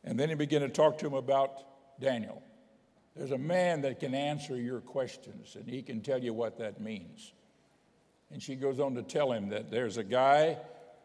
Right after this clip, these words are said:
that told Nebuchadnezzar, your grandfather, about his dream. And this guy is right on target, and the Spirit of God is in him. There is a man.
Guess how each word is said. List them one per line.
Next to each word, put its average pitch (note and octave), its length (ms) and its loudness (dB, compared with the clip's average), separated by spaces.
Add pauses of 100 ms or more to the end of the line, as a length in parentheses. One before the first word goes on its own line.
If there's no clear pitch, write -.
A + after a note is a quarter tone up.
(100)
that B2+ 180 -8
told D3 340 0
Nebuchadnezzar, C#3+ 760 -2
your B2+ 220 -2
grandfather, C#3 920 0 (580)
about C3 340 4
his B2+ 180 0
dream. A#2 520 -4 (120)
And A#2 120 -8
this B2 180 -6
guy C3+ 300 4
is A2+ 120 0
right C3+ 280 4
on D3 180 -2
target, D3 400 2
and C3 100 -10
the A2 80 -6
Spirit D3 360 -6
of A#2+ 140 -6
God C3+ 300 4
is A#2 160 -4
in B2+ 160 -2
him. A#2 280 -4 (1200)
There C3 220 0
is C#3+ 140 0
a D3+ 40 0
man. C#3+ 420 -2